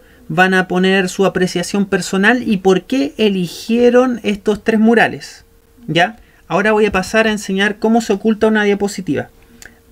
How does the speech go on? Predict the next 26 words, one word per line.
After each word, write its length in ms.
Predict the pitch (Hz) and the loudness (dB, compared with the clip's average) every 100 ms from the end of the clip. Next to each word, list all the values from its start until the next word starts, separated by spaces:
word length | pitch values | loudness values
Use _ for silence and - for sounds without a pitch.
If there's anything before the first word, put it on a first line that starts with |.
| _ | _
Tenemos 400 | - 196 240 247 | 0 2 2 2
aquí 460 | 214 202 233 240 233 | 0 -2 -4 -4 -4
el 640 | 175 175 175 170 160 156 156 | -2 0 0 0 0 0 -4
flujo 340 | - 247 - 226 | 0 0 2 0
de 80 | |
todas 180 | 208 214 | 2 -2
las 80 | 208 | 0
diapositivas, 560 | 196 190 190 190 214 220 | -2 -2 -6 -2 -2 0
como 200 | 196 190 | -2 0
les 140 | 190 | 0
decía, 320 | 180 180 226 | -2 -2 -2
yo 140 | 202 165 | 0 0
le 80 | |
iba 160 | 160 156 | 0 0
nombrando 720 | 156 147 151 165 175 185 196 - - - | -2 -2 0 0 2 -2 -2 -8 -20 -10
la, 200 | 165 151 | -4 -2
el, 260 | - 156 143 | 0 -2 0
el 140 | 156 196 | 0 2
orden, 400 | 214 196 226 - - - - _ - - | 2 0 -6 -8 -20 -20 -20 _ -20 -18
¿cierto? 300 | - 180 - | -6 -2 2
Diapositiva 440 | 196 151 151 160 160 | 0 0 -4 -2 0
uno, 120 | 180 | 0
dos, 160 | 170 | -2
tres, 140 | 165 165 | -4 -6
cuatro, 260 | 170 165 160 | -4 -6 -8
cinco, 500 | - 254 226 233 | -4 0 0 0